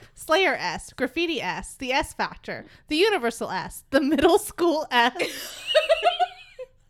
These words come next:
It's a graffiti sign in popular culture that's typically doodled on children's notebooks or graffitied on walls.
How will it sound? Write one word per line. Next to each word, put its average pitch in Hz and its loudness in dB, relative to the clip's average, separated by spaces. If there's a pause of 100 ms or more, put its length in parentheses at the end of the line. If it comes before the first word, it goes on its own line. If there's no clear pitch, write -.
(800)
It's 440 4
a 381 4
graffiti 339 0
sign 233 -2
in 247 -8
popular 240 0
culture 240 -4
that's 226 -16
typically 240 -4
doodled 262 2
on 415 4
children's 440 4
notebooks 320 4
or 359 0
graffitied 294 -4
on 277 -2
walls. 202 -2